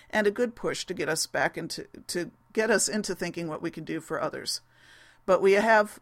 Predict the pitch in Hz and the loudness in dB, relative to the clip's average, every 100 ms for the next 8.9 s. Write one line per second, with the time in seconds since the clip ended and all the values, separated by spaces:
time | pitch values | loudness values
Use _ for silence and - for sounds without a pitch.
0 | - 175 196 208 - 233 269 226 196 185 | -14 2 4 4 4 4 6 4 2 4
1 | 175 196 208 196 190 196 202 170 170 127 | 2 2 -2 -2 0 -2 -2 -6 -4 -6
2 | - - - - _ 170 180 208 214 - | -8 -8 -10 -10 _ 0 2 2 0 0
3 | 202 196 202 185 180 185 185 160 151 175 | 0 2 -2 -4 -2 2 2 2 -2 -2
4 | 180 180 170 165 170 170 170 180 - 170 | -2 -2 -4 -6 -6 -2 0 0 0 -4
5 | 165 165 170 160 - 151 143 - 156 147 | -4 -2 0 0 -4 -4 -6 -4 -2 -2
6 | - - - - - - 185 185 180 - | -4 -20 -20 -20 -14 -4 -2 -2 -2 -2
7 | 240 240 190 190 185 170 165 180 175 175 | -2 -2 -4 -2 -2 -4 -6 -8 -8 -8
8 | 294 269 180 165 165 156 147 139 160 | -8 -4 -4 0 -2 -2 -4 -4 -8